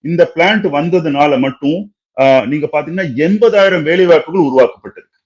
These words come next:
இந்த மாதிரி, அதே மாதிரி ஸ்பேஸ் டெக்னாலஜி, இப்ப ஸ்பேஸ வந்து நம்ம வந்து ஸ்பேஸ் நம்ம வந்து முன்னேறி கொண்டு போறதுனால ஸ்பேஸ்ல மட்டும் பாத்தீங்கன்னா கிட்டத்தட்ட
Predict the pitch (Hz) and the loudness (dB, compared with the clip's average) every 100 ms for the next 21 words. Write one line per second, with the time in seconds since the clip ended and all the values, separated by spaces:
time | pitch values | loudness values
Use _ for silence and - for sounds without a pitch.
0 | _ _ _ _ 151 160 165 185 147 151 | _ _ _ _ -8 -2 0 0 -2 -2
1 | 196 196 196 - 202 214 208 170 - 123 | 0 -2 -6 -6 2 2 2 -6 -6 -8
2 | 110 - - 120 156 - 185 208 196 180 | -8 -10 -18 -10 -10 -4 0 2 2 -2
3 | 156 175 180 147 139 139 135 139 165 175 | 0 2 4 2 0 -4 -4 -4 0 -2
4 | - - - 170 190 - 151 147 151 147 | -2 -16 0 2 2 0 -4 -2 0 0
5 | 156 160 147 139 - 123 107 107 113 156 | 0 0 -2 -12 -8 -8 -8 -14 -10 -10
6 | - _ _ _ - 175 202 196 165 160 | -12 _ _ _ -2 0 0 -2 -10 -10
7 | 156 135 127 135 147 139 160 160 143 151 | -6 -6 -4 -6 -8 -8 -8 -6 -8 -8
8 | 151 | -10